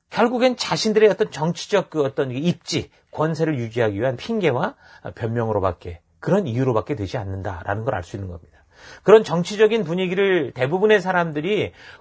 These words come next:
공공연하-, 공공연하게 알았었습니다. 아주 시-, 이렇게 뭐 예수님을 옹호하는 자들은 저들이 이제 가만히 두지 않겠다. 이런 식의 결단이 있었던 걸 알았기 때문에 예수님을 그리스도라고 믿는 사람들조차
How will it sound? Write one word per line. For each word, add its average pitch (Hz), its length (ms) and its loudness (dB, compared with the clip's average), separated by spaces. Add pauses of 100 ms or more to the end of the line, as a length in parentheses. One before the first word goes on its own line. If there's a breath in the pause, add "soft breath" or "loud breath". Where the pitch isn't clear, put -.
공공연하-, 165 1120 0
공공연하게 156 720 2
알았었습니다. 98 840 -4 (400)
아주 120 280 -6
시-, - 220 -10
이렇게 127 500 2
뭐 120 140 0
예수님을 127 460 0
옹호하는 123 460 2
자들은 110 380 -2 (240 soft breath)
저들이 107 260 -6
이제 107 120 -4
가만히 113 340 -2
두지 107 160 -4
않겠다. 107 300 -2
이런 190 260 6
식의 185 460 -2
결단이 123 420 0
있었던 131 340 -6
걸 143 140 2
알았기 110 320 -2
때문에 117 480 -6 (420 loud breath)
예수님을 185 540 2
그리스도라고 185 560 4
믿는 202 340 2
사람들조차 262 920 -2